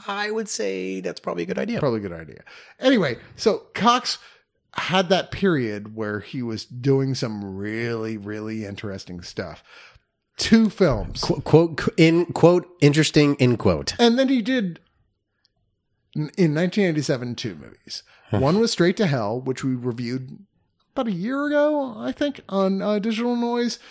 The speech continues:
Speaker 2: which was interesting only if you were, like, a big punk rock fan. It was like a, it, they descri-, described it as an espresso Western. So
Speaker 1: Oh,
Speaker 2: it was like
Speaker 1: yeah.
Speaker 2: turning into a spaghetti Western, but where, like, everything, everybody's just wired as fuck on coffee the whole time, <coughs> which is a funny idea.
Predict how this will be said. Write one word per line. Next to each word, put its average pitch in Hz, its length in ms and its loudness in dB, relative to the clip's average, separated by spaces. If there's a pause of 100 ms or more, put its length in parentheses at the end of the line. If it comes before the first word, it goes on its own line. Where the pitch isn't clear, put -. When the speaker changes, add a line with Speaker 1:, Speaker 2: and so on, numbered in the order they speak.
(280)
Speaker 2:
which 151 340 0
was 151 320 -2
interesting 226 480 0
only 180 380 2
if 170 100 -2
you 165 100 2
were, 156 80 2
like, 151 160 0
a 147 60 -4
big 135 220 -6
punk 139 240 -4
rock 113 240 -2
fan. 110 320 -8
It 101 40 -12
was 101 140 -12
like 120 100 -8
a, 95 200 -8 (200)
it, 135 180 -10
they 143 140 -4
descri-, 135 540 -4
described 160 400 -4
it 147 80 -6
as 127 140 -6
an 113 100 -10
espresso 120 720 -6
Western. 151 600 -8 (380)
So 104 100 2
Speaker 1:
Oh, 98 140 4
Speaker 2:
it - 20 2
was 92 120 2
like 90 80 4
Speaker 1:
yeah. 85 120 2
Speaker 2:
turning 170 140 2
into 147 120 0
a 135 60 0
spaghetti 147 400 -2
Western, 151 440 -2
but 131 200 -4
where, 123 140 -4
like, 113 200 -6
everything, 123 420 -6
everybody's 113 440 -6
just - 260 -10
wired 104 500 -8
as 101 100 -10
fuck - 320 -10
on 104 120 -10
coffee 92 360 -8
the 120 120 -8
whole 120 140 -10
time, 147 400 -4 (540)
<coughs> - 560 -2
which 262 180 4
is 254 80 -2
a 269 40 4
funny 277 320 2
idea. 165 600 2